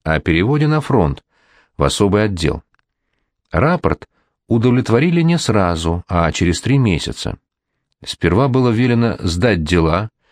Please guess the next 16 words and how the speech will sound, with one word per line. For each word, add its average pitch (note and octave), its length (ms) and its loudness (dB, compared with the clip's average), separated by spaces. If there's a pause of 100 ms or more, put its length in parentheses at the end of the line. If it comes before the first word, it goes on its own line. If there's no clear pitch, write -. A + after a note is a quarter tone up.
(160)
завершить D#2+ 560 0
начатое. E2 680 -2 (680)
Через F2+ 280 0
три A#2+ 180 0
месяца F2+ 560 -2 (400)
его A2 220 2
направили D#3 500 0
комиссаром C3+ 760 0
особого G#2 560 0
отдела C#3+ 520 -2
в F2 100 -4
двадцатую C3 760 -2
армию, D2 480 -2 (640)
на E2+ 160 2
Ржевско-Вяземское A2 1120 0
направление. F#2+ 720 -2